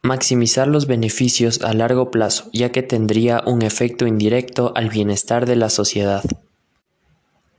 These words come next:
Administre y optimice el dinero para impulsar el crecimiento. Equilibrar los aspectos ambientales, sociales y de gobernanza.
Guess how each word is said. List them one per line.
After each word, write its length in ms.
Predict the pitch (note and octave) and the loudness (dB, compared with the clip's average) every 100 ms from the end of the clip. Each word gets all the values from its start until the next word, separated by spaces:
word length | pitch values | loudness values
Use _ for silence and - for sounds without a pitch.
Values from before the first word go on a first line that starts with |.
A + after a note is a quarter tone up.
| _ _ | _ _
Administre 800 | C3+ B2 A#2+ C3 C#3 - C3+ C3+ | -2 2 2 2 0 0 0 2
y 160 | B2+ A#2+ | 2 0
optimice 720 | A#2 - A2+ A#2 B2+ - C3 | 0 0 0 2 2 2 2
el 100 | A#2 | 2
dinero 520 | G#2 G#2+ A#2+ C3+ C3+ | 2 2 2 0 0
para 180 | A#2+ A2 | 0 2
impulsar 640 | G#2+ A2 G#2 - B2 C3 | 2 0 0 0 0 0
el 160 | B2 A2+ | -2 -2
crecimiento. 840 | A2 G#2 G#2+ G#2 G2+ G2 - - - _ _ _ _ _ _ _ _ | 0 0 0 0 -2 -4 -8 -12 -20 _ _ _ _ _ _ _ _
Equilibrar 680 | - B2 A#2+ A#2 A2+ A#2+ C3 | -4 0 2 2 4 2 2
los 220 | D3 D3+ | 2 0
aspectos 600 | A#2 - A#2+ A#2+ B2+ B2+ - | -4 -2 -4 0 -2 0 -2
ambientales, 720 | A2 A2 G#2+ G#2+ B2 B2+ C3 | 0 0 0 2 2 2 0
sociales 640 | A#2 - B2+ C3+ D3 - | 0 0 2 2 2 0
y 60 | A#2+ | 0
de 120 | A2+ | 0
gobernanza. 920 | G#2+ G#2+ G#2+ G#2+ G#2 - - - - | 2 2 0 0 -2 -4 -6 -14 -20